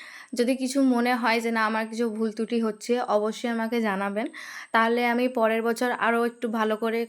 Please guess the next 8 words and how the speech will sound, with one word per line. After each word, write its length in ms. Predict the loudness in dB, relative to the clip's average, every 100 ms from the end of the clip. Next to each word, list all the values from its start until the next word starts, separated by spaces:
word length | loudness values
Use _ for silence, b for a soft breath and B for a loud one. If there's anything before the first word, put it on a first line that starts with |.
| -4
করতে 280 | -4 -4 -2
পারবো। 260 | 0 2 0 -4 B B 4
জন্মাষ্টমীর 760 | 6 6 4 2 2 0 0 0
দিন 120 | 0 2 2
বাড়িতে 340 | 2 2 2 2 4 2
আরও 180 | 2 2 0
অনেক 180 | 0 0 0
ভক্তরা 400 | -2 -2 0